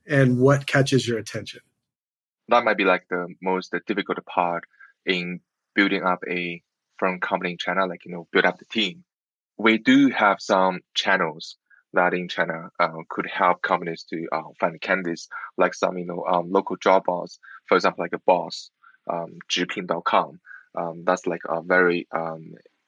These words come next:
Speaker 2: popular job site for tech candidates. Or you may use, like, a LinkedIn in China, but LinkedIn is not that popular. I think, uh, you could only attract, like, you know, uh,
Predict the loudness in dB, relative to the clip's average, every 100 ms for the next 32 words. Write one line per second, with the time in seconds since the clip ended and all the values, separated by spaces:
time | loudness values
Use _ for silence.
0 | _ -2 0 2 0 0 0 2 2 2
1 | 0 -2 _ _ _ _ -8 -4 -2 -4
2 | -6 -4 -2 -4 -6 -6 -4 -4 -4 -8
3 | _ -20 -20 -20 -4 2 6 6 4 -2
4 | _ -4 -2 -2 -4 -4 -6 -6 -2 -2
5 | 2 0 0 -4 -6 -4 -4 -4 -4 -2
6 | -2 -2 -6 0 0 2 -2 -4 -2 0
7 | 0 -6 -8 -14 -10 -8 -6 -6 -6 -4
8 | -2 0 -2 -6 -8 -4 -2 -2 -4 -4
9 | -4 -6 -10 -10 -8 -6